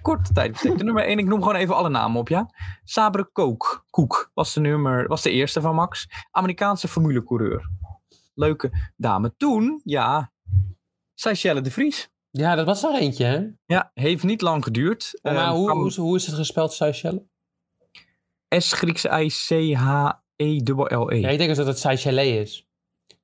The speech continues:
Speaker 1: Ja, of Seychelles.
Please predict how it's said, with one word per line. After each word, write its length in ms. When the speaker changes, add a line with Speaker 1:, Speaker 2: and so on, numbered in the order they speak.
Speaker 1:
Ja, 200
of 680
Seychelles. 680